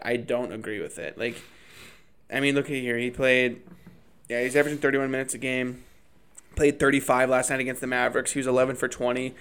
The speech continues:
three for six from three-pointer, had four assists, th-, three boards. Like, he's playing starter minutes,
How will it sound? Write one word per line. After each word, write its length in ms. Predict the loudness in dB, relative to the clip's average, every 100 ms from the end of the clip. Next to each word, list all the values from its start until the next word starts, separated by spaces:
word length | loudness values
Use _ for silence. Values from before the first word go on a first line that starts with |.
| -20 -20
three 340 | 2 4 4 4
for 120 | 2
six 280 | 4 2 2
from 140 | -4 -4
three-pointer, 600 | -4 -2 0 0 0 -4 -18 -20 -2
had 280 | 0 0 0
four 220 | 4 4
assists, 640 | 4 2 0 0 -4 -8
th-, 260 | -4 -4 -2
three 420 | -6 -6 -2 -2
boards. 460 | 2 4 6 4 2
Like, 240 | -2 -2 -12 -20 -20 -20 -20 -8
he's 260 | 0 0
playing 720 | 0 4 4 6 4 2 -4 -12 -20 -20 -20 -20 -20 -20 -20 -20 -16 0
starter 420 | 6 10 10 10
minutes, 500 | 8 2 0 -2